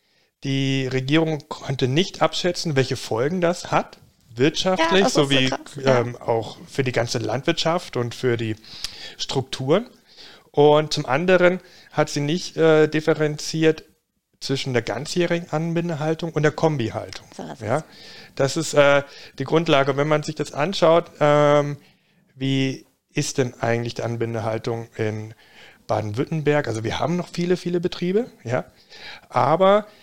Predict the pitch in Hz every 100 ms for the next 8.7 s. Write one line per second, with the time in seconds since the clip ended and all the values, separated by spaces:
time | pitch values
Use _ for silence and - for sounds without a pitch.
0 | - _ - 147 143 151 147 151 147 -
1 | _ - 131 127 123 120 117 131 120 120
2 | 131 127 131 - 123 131 123 117 - 113
3 | 156 220 247 - - - 127 120 113 131
4 | - - 220 - 196 - _ - - -
5 | - 131 135 131 - 117 110 - 208 247
6 | 175 131 131 120 123 120 131 131 131 117
7 | 117 127 127 127 135 160 151 - 160 190
8 | 156 151 156 127 135 147